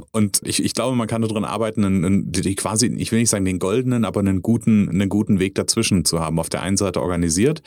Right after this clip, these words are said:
das hast du ja gerade eben gesagt, dass das für dich so der, so, so ein Schlüssel ist, um, um gelassen bleiben zu können und auf der anderen Seite trotzdem die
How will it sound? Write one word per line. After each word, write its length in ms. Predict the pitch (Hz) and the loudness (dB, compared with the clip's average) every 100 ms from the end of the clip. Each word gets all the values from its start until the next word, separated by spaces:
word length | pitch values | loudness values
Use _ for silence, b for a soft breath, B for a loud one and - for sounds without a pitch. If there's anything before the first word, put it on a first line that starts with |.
| B B - | B B -4
das 100 | 90 | -2
hast 180 | - | 0
du 60 | 92 | -2
ja 80 | 82 | -2
gerade 220 | 80 87 | -2 0
eben 200 | 87 87 | 0 0
gesagt, 380 | 90 87 92 - | 0 -2 -2 0
dass 100 | - | 0
das 160 | 87 | 0
für 140 | - 78 | 0 0
dich 220 | 104 107 | 0 0
so 120 | - | 0
der, 320 | 92 90 85 82 B B B | -2 -2 -4 -8 B B B
so, 220 | - 90 80 | -2 0 2
so 120 | - | 0
ein 200 | 92 101 | 0 -2
Schlüssel 440 | - 120 - 123 | 0 0 2 2
ist, 300 | 87 107 - | 2 2 2
um, 320 | - 104 101 | 2 2 2
um 160 | 98 90 | 2 0
gelassen 400 | 87 71 - 123 | 0 2 2 2
bleiben 240 | 107 107 | 0 0
zu 140 | 117 113 | 0 0
können 220 | - 113 | 0 0
und 100 | 107 | 0
auf 100 | 95 | 0
der 120 | 82 | -2
anderen 200 | 82 101 | 0 0
Seite 300 | 104 98 - | 0 -2 -6
trotzdem 440 | - 87 - 110 98 | -6 -4 0 0 2
die 240 | 92 90 | 2 0